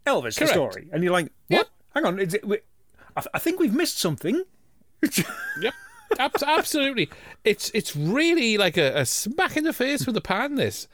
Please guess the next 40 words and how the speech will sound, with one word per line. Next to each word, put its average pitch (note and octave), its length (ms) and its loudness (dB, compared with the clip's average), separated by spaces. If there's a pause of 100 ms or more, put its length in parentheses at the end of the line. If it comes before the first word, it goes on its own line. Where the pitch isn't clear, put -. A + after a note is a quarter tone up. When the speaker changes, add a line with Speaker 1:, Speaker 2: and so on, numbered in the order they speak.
(400)
Speaker 2:
Um, E3+ 340 4
<laughs> - 40 -14
they, F3 220 2
they E3 180 0
were E3 220 0
serialized, E3 560 2
'cause E3+ 100 0
I D3+ 60 0
remember, D#3+ 500 2
I B2 60 0
remember A#2+ 240 0
they G2+ 80 0
did G2 160 -6
the F#2 80 -4
Duran F2 360 -6
Duran C3 440 -2
story. E3 440 0
They C#3 200 0
did G3 260 0
the C3 100 0
Shakin' A#2 440 -2
Stevens D4 600 -2
story. C#4+ 600 0 (240)
Speaker 1:
Imagine, F3 400 2
Speaker 2:
They C3+ 60 4
did - 80 4
all D#3+ 180 2
kinds. A#2+ 220 0
Speaker 1:
imagine E3+ 340 0
if B2+ 140 0
this - 140 -2
is C#3 100 -6
how C#3 80 0
you A#2+ 120 0
found B2+ 260 -2
out B2+ 120 -2
that A2+ 160 -4
Elvis A2+ 240 -8
had G#2 120 -12
died. A2+ 280 -6